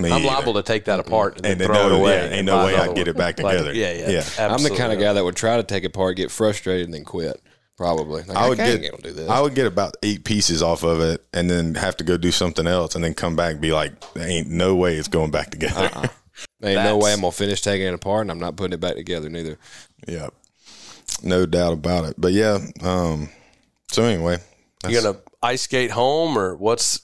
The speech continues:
Speaker 2: what, or
Speaker 1: I about ice
Speaker 2: do we need to
Speaker 1: skated
Speaker 2: find you a bed?
Speaker 1: off the road
Speaker 2: <laughs>
Speaker 1: last night on the way here. Golly, it was, driving through that deal was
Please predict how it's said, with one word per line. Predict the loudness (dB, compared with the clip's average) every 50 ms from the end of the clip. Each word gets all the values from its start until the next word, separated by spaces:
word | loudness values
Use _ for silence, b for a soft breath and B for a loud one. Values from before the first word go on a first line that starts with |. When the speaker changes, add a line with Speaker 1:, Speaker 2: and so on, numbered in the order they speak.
| _ _ -4
Speaker 2:
what, | 0 0 0 0 0 -4 -2 0
or | 0 0 0 0 -2
Speaker 1:
I | 0 0
about | 2 0 0 0 0 -2 -4 -2
ice | 0 2 2 2 2
Speaker 2:
do | 2 4 4
we | 6
need | 6
to | 6 4 2
Speaker 1:
skated | 0 0
Speaker 2:
find | 0 0 0 0 0
you | 2 2 2
a | 2
bed? | 4 4 4 4 4 4
Speaker 1:
off | 2 2 0
the | 0 0
road | 2 4
Speaker 2:
<laughs> | 4 6 4 4 4
Speaker 1:
last | 2 2 2 2 0
night | 0 0 2 2 2
on | 0 0 0
the | 0
way | 0 0 0 0
here. | 0 0 0 0 -2 -2 -4 -8 -12 -12 -8
Golly, | -4 -2 0 0 0 0 0 0 2 2 2 2
it | 2 0
was, | 0 -2 -6 -10
driving | -6 -2 0 2 2 2 0 0
through | 0 2 2 4
that | 2 2 0 -2
deal | -2 -2 -2 -2
was | -4